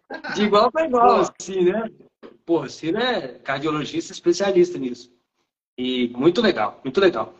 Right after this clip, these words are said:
Speaker 1: E, e, e eu, eu dou as au-, as aulas mais voltadas pra prática, entendeu? As, as minhas aulas são mais voltadas pra prática. Como fazer estratégia carnívora, como fazer a transição, jejum na prática,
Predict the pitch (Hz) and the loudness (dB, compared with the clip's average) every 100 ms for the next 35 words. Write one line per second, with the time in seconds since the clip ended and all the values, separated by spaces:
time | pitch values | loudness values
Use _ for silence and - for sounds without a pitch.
0 | _ _ 151 190 196 180 185 185 190 185 | _ _ 4 6 6 4 2 2 6 6
1 | 180 175 170 170 190 208 240 - 208 214 | 8 8 8 4 4 6 6 2 2 2
2 | 233 - 170 208 208 190 185 190 180 165 | 2 -6 0 4 4 4 2 2 2 2
3 | 170 202 190 185 202 208 208 202 190 196 | 2 0 -2 -2 -2 -2 -4 0 0 0
4 | - - 175 175 196 190 - 214 196 - | -8 -6 0 0 0 -2 2 4 4 -2
5 | - - - _ _ _ 117 139 185 - | -12 -14 -20 _ _ _ -4 -2 -2 -4
6 | - - 127 139 139 - 135 127 135 147 | -16 -2 -2 -2 -8 -2 0 2 0 2
7 | 147 170 175 170 180 180 180 185 185 196 | 4 4 4 4 4 2 2 2 2 -2
8 | 196 165 147 - _ - 208 240 247 - | 0 0 0 -4 _ 0 4 4 4 -2
9 | 175 175 175 156 147 143 143 143 139 135 | 0 0 -2 -8 -8 -8 -8 -8 -10 -12
10 | - _ _ - 202 233 226 190 175 185 | -16 _ _ 0 4 4 2 -2 -2 -2
11 | 175 170 156 - - 147 147 147 _ _ | 0 -2 -2 -12 -10 -8 -8 -10 _ _
12 | _ - - 196 190 175 190 202 190 185 | _ -8 0 4 4 4 4 6 6 6
13 | 185 185 165 160 160 156 - 165 | 2 2 4 4 4 0 -6 -6